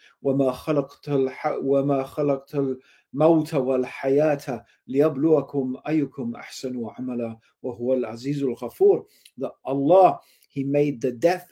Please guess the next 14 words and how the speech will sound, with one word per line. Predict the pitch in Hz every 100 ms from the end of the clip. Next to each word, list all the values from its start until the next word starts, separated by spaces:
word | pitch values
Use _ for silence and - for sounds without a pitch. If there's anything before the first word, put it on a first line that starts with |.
| -
and | 135
the | 117
life | 123 170 190 - _ _ _ _ _
to | -
make | 147 185 165
known, | 160 180 190 147
to | 143 131
manifest, | 139 185 202 175 156 135 - - -
to, | 139
so | - - - 180 190
it | 196
can | - 180 185 160
be | 165 151
seen | - - 196 175 131 98